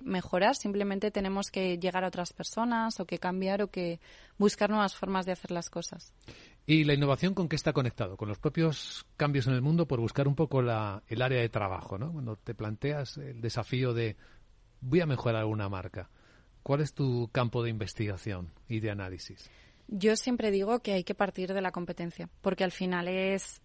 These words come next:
Speaker 1: es empezar en la casilla de, la casilla número uno, no empezar desde atrás. O sea, si tú empiezas a crear el mundo sin haber analizado las mejores prácticas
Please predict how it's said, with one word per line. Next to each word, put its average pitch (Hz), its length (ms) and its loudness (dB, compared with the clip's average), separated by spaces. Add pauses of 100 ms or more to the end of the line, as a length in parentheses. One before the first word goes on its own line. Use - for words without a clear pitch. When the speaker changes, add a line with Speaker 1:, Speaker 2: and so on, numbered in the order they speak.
Speaker 1:
es 185 380 0
empezar 180 480 -2
en 185 100 2
la 196 80 2
casilla 185 540 0
de, 175 440 2
la 165 100 -2
casilla 165 340 -4
número 180 280 0
uno, 185 240 0
no 165 80 -2
empezar 170 400 -4
desde 170 220 -2
atrás. 160 380 -6
O 175 40 -14
sea, 170 160 -2
si 170 160 -6
tú 196 200 4
empiezas 175 380 -2
a 190 60 -4
crear 185 240 -4
el 175 100 0
mundo 185 320 0
sin 180 180 -6
haber 170 200 -2
analizado 180 560 0
las 165 180 -2
mejores 170 400 -4
prácticas - 640 -2